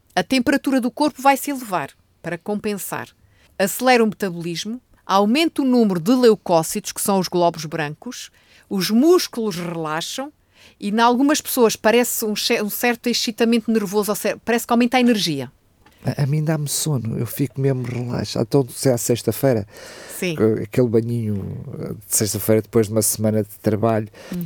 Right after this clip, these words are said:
Speaker 2: Mas, eh, porque eu, eu como paro também bruscamente de sexta para sábado, o meu organismo já percebe que é
Speaker 1: E
Speaker 2: a
Speaker 1: desliga.
Speaker 2: hora, a hora de, de parar. Eu começo a entrar, eu estou a entrar no,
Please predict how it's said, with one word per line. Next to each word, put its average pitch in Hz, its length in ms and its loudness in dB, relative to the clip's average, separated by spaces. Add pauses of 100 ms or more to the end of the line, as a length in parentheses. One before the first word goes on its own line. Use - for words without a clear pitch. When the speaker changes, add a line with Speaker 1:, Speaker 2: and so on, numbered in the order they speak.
Speaker 2:
Mas, 135 160 0
eh, 147 160 -4
porque - 420 -10
eu, 131 220 0 (100)
eu 147 120 4
como 147 240 2
paro 123 280 0
também 117 300 0
bruscamente 107 720 -2
de - 80 -8
sexta 117 340 0
para 101 180 -2
sábado, 95 480 -2 (160)
o - 60 -2
meu 131 220 4
organismo 135 500 2
já 135 220 2
percebe 113 520 0
que - 180 -2
é 120 220 4
Speaker 1:
E - 80 -2
Speaker 2:
a 127 40 4
Speaker 1:
desliga. 123 180 6
Speaker 2:
hora, 135 340 4
a 139 40 4
hora 139 280 4
de, 123 240 2
de 110 140 0
parar. 98 420 0
Eu 107 160 2
começo 117 340 0
a 123 40 0
entrar, 123 140 2 (120)
eu 123 80 2
estou 123 180 0
a 123 40 4
entrar 135 240 2
no, 123 160 -2